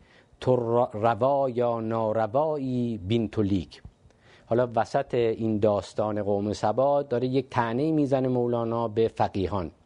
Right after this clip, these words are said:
میگه اونها هم به یک م-، معنا، اه، تیزبین و دیده کور هستن، یعنی به جزئیات و فروع چسبیدن از اصل غافلن. فخر می‌فروشن که ما علم حلال و حرام می‌دانیم.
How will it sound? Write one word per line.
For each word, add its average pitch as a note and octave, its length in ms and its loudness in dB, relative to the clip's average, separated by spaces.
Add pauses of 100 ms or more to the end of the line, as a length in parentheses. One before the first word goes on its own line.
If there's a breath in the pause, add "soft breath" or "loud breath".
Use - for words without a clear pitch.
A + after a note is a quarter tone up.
(560 loud breath)
میگه C3+ 540 2 (880 soft breath)
اونها B2+ 420 2
هم C3+ 340 -2
به A2+ 100 0
یک A#2+ 280 0
م-، G#2 40 -2 (480)
معنا، A2+ 580 -2 (560 loud breath)
اه، G2+ 300 2 (140)
تیزبین A2+ 760 0
و B2 60 2
دیده G#2+ 300 0
کور A#2+ 340 -2
هستن، F2 600 -2
یعنی B2 200 0
به B2 140 2
جزئیات A#2 760 0
و A#2+ 60 -2
فروع B2 400 -2 (100)
چسبیدن B2+ 840 0 (360 loud breath)
از A2 200 2 (100)
اصل C#3+ 400 0
غافلن. F2 680 0 (580 soft breath)
فخر C#3 400 0
می‌فروشن B2+ 520 -2
که A#2+ 140 -2
ما A#2+ 180 0
علم B2+ 260 0
حلال G#2+ 440 2
و - 20 -2
حرام A2 380 -2
می‌دانیم. G#2 600 -2